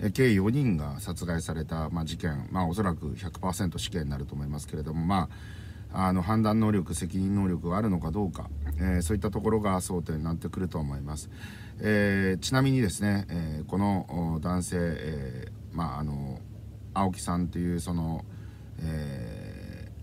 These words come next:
ー、市議会の議長さんですね、五十六歳の議長さんの、えー、息子。で、その議長宅に、えー、侵入というか入って、そこで立てこもってたと。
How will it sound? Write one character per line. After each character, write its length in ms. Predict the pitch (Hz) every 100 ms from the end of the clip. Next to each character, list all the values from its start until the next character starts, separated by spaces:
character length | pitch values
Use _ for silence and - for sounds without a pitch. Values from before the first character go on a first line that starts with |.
| - - - - - -
ー、 40 | -
市 140 | 107
議 100 | 123
会 200 | 120 92
の 80 | 64
議 180 | 71 113
長 320 | 151 131 82
さ 160 | - 67
ん 80 |
で 80 | 69
す 140 | 71 85
ね、 100 | 85
五 220 | 71 80
十 240 | 95 107
六 180 | 104 -
歳 300 | - 69 - -
の 120 | 85
議 140 | 82 98
長 200 | 104 80
さ 200 | - 76
ん 180 | 71 -
の、 320 | - 180 151 - -
え 260 | 156 135 131
ー、 80 | 147
息 180 | -
子。 200 | - - - - - - - -
で、 100 | 107
そ 140 | -
の 80 | 107
議 120 | 95
長 220 | 95 120 110
宅 300 | 95 101 113
に、 240 | - 76 -
え 720 | 92 78 71 67 60 - - -
ー、 20 |
侵 200 | - 87
入 400 | 82 80 78 73
と 60 | 76
い 120 | 71
う 60 | 69
か 140 | -
入 160 | - 87
っ 40 |
て、 240 | 71 - 107
そ 120 | 90
こ 120 | 90
で 100 | 87
立 140 | 80 -
て 40 |
こ 140 | -
も 100 | 69
っ 60 | 69
て 120 | -
た 100 | -
と。 140 | -